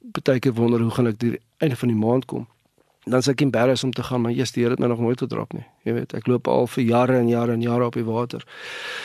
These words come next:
So, ou lewe in daai twee wêrelde, die plek waar jy weet, niks is onmoontlik nie, en jy beklei in jou vlees wat, wat net alles vol vrees wil druk. En ek dink dis ook hoekom Ek sal nie bang wees nog steeds relevant is, want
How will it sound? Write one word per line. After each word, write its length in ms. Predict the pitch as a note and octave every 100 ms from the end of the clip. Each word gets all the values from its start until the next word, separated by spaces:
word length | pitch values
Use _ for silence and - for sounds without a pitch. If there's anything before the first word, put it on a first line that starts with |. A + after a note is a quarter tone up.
| - -
So, 200 | - D3+
ou 160 | - E3
lewe 300 | D3 D#3+ D#3+
in 80 |
daai 180 | C#3 C3
twee 180 | B2+ D3
wêrelde, 420 | C3+ B2 B2+ C3
die 100 | C3+
plek 300 | C3 C#3+ B2+
waar 100 | C3+
jy 140 | B2 B2
weet, 320 | G#2+ B2+ A#2
niks 260 | A#2+ B2 -
is 120 | C3
onmoontlik 540 | B2 A#2 A2+ A2 A#2
nie, 180 | B2+ B2 - _ _ -
en 160 | C3
jy 120 | A#2+
beklei 340 | A#2+ A#2 C3+ B2
in 120 | B2 A#2+
jou 80 |
vlees 320 | A2+ B2+ B2+ -
wat, 280 | A2+ A2+ - -
wat 180 | B2 B2
net 340 | A#2+ - - _ -
alles 220 | C#3 C3
vol 140 | - A#2+
vrees 300 | - B2+ -
wil 120 | C3
druk. 280 | A#2 B2 - - - -
En 100 | C3+
ek 120 | A2+
dink 220 | D#3 C#3
dis 180 | C#3+ -
ook 260 | F#3+ C3+ -
hoekom 340 | C3 - C#3
Ek 120 | C3+ -
sal 100 | C3+
nie 80 |
bang 220 | B2 A#2 A#2
wees 160 | A2+
nog 160 | B2 A2
steeds 240 | C3 B2
relevant 460 | A#2 A2+ A2+ A#2 -
is, 160 | A#2+
want 240 | - B2